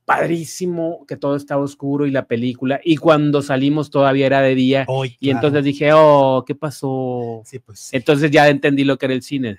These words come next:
Speaker 1: Ahí
Speaker 2: Ujú.
Speaker 1: en ese momento perdí la inocencia del cine.
Speaker 2: Pues sí. A mí la, a mí la, la, mm, ¿cómo se dice? La, la vez que me impactó mucho,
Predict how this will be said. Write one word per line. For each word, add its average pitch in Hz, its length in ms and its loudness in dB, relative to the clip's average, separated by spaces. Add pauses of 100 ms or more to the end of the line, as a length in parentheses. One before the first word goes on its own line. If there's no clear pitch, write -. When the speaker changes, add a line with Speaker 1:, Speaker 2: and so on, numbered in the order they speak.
(120)
Speaker 1:
Ahí 101 280 -4
Speaker 2:
Ujú. 104 60 -2
Speaker 1:
en 104 80 -4
ese 107 180 -10
momento 95 440 -10
perdí 117 300 0
la 107 100 -4
inocencia 101 560 -6
del 101 140 -8
cine. 135 320 -10 (380)
Speaker 2:
Pues - 180 -20
sí. - 160 -20 (440)
A 185 80 -2
mí 214 100 4
la, 302 200 2
a 175 100 0
mí 208 140 -2
la, 277 180 0 (140)
la, 165 560 0
mm, 139 360 -8
¿cómo 233 160 -2
se 233 100 -2
dice? 160 480 0
La, 131 320 -4
la 151 140 -2
vez 156 160 -2
que 220 100 -2
me 208 80 0
impactó 175 380 -2
mucho, 175 340 0